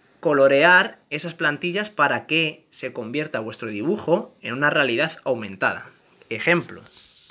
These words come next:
yo he impreso y he coloreado esta plantilla. Enfoco sobre la plantilla, sobre el folio.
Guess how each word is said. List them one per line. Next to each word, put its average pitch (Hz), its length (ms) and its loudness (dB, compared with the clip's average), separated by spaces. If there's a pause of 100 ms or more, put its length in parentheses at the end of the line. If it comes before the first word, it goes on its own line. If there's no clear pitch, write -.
(320)
yo - 120 -16
he 131 60 -8
impreso 139 500 -2
y 165 100 -2
he 139 80 -6
coloreado 127 640 -4 (560)
esta 156 300 -4
plantilla. 123 560 -8 (840)
Enfoco 156 680 0
sobre 135 260 -4
la 107 80 -6
plantilla, 127 560 -6
sobre 120 240 -6
el 104 80 -12
folio. 160 600 -4